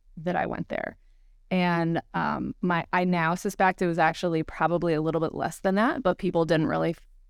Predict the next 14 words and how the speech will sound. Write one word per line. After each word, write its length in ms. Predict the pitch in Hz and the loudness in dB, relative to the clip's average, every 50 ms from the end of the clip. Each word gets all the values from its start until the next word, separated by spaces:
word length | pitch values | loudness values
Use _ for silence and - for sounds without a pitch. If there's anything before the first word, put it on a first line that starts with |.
| _ _ - - | _ _ -20 -20
probably 560 | - - - 156 156 156 165 156 165 165 160 | -8 -2 2 2 2 2 2 0 0 -2 -2
feel 640 | 156 - - - 160 156 156 156 151 151 151 151 156 151 | -2 -4 -6 -2 0 0 2 2 2 0 0 0 -2 -2
the 140 | - 170 | -2 -4
space 500 | 160 - - - 151 156 160 156 - - - | -4 -4 -6 -4 -2 -2 -2 -4 -6 -6 -4
to 200 | - 175 160 151 | 0 2 4 4
identify 500 | 147 156 151 156 151 156 151 156 151 151 | 4 2 2 2 0 2 2 2 2 2
as 140 | 151 151 156 | 2 2 0
anything 340 | 151 151 151 - 151 151 - | 0 0 0 0 -2 -2 -2
other 200 | - - - - | -2 -2 -2 -2
than 200 | - - - 67 | -2 -4 -4 -4
white 500 | - - - - - - - - - - - - - - - | -4 -6 -6 -8 -10 -12 -14 -16 -18 -16 -18 -20 -12 -6 -6
there. 280 | 170 - - - - _ _ _ - - - _ _ - - - | -4 -4 -6 -10 -18 _ _ _ -20 -20 -20 _ _ -12 -6 -2
And 200 | 170 170 165 165 | -2 0 0 -2
so, 680 | 160 - - 175 156 151 151 151 151 147 147 147 143 | -4 -2 0 2 2 2 2 2 0 0 -2 -4 -8